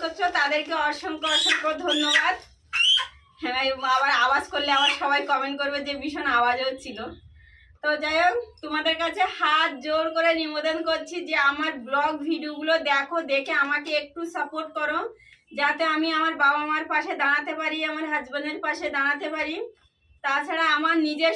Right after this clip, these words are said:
শখের জন্য আমি কিন্তু YouTube চ্যানেলে আসিনি যে আমি এত টাকা ইনকাম করব, আমার নিজের জন্য এত কিছু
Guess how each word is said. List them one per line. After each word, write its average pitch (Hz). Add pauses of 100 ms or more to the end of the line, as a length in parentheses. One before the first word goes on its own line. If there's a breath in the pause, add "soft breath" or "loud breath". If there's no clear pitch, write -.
শখের 330
জন্য 320 (160)
আমি 311 (100)
কিন্তু 302 (120)
YouTube 294
চ্যানেলে 302 (120)
আসিনি 294 (120)
যে 302 (140)
আমি 285 (640 loud breath)
এত 277 (180)
টাকা 311 (180)
ইনকাম 302 (140)
করব, 302 (240)
আমার 302 (100)
নিজের 285 (100)
জন্য 311 (260)
এত 277 (140)
কিছু 311